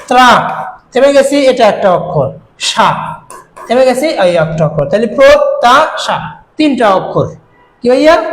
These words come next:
তিনটা অক্ষর। মানে এক সহজ কথায় এক নিঃশ্বাসে যতটুকু উচ্চারিত হয় সেটাই হচ্ছে একটা অক্ষর।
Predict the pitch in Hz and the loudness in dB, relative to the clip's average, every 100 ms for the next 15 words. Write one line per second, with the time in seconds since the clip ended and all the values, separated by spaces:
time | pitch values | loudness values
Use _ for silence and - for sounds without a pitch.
0 | - 247 220 208 220 247 320 - 160 156 | -6 -2 -2 -2 -2 -2 -2 -4 -4 -4
1 | 160 160 131 - - - - - _ - | -6 -10 -10 -10 -14 -12 -20 -20 _ -4
2 | 202 240 302 294 - - - - - - | 0 2 2 0 -2 -2 -6 -12 -8 -8
3 | - 220 294 311 - 240 208 170 143 - | 0 2 4 2 -2 -2 0 -2 -4 -10
4 | - _ 208 233 - 262 269 302 285 320 | -16 _ 0 0 2 -2 0 -2 -2 -4
5 | 202 220 220 269 285 285 320 277 - 269 | 0 0 0 -2 -2 -2 -2 -2 -2 -2
6 | 277 277 254 294 392 381 - - - 269 | -2 -2 0 0 0 -4 -6 -6 -6 -4
7 | 262 262 240 240 208 160 - 165 160 - | -2 0 0 -2 -4 -4 -4 0 0 -2
8 | 151 | -6